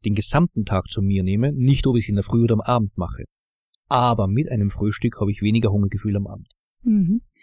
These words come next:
Speaker 2: Und dann gibt's natürlich in aller Munde auch diese Crash-Diät. Was sagst du
Speaker 1: Sind
Speaker 2: dazu?
Speaker 1: sie sinnvoll, sind sie nicht sinnvoll?
Speaker 2: Hm.
Speaker 1: Äh, sie haben ja sehr an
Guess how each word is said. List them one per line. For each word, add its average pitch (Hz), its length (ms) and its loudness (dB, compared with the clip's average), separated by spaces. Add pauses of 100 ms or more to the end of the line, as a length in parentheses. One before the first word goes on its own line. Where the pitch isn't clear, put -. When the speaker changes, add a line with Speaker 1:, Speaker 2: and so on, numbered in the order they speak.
(260)
Speaker 2:
Und 220 120 4
dann 214 140 2
gibt's 233 300 -2
natürlich 226 500 2
in 220 180 0
aller 226 320 4
Munde 220 440 4 (140)
auch - 260 0
diese 226 320 0
Crash-Diät. 214 800 -2 (920)
Was - 440 -10
sagst - 380 -2
du 233 40 2
Speaker 1:
Sind 208 180 4
Speaker 2:
dazu? 196 120 6
Speaker 1:
sie 208 80 4
sinnvoll, 185 340 4
sind 139 160 2
sie 135 60 2
nicht 160 220 2
sinnvoll? 175 560 4 (120)
Speaker 2:
Hm. 151 140 -2
Speaker 1:
Äh, - 20 -2
sie 139 220 0
haben 127 260 0
ja 117 420 2
sehr 120 460 0
an 110 320 -6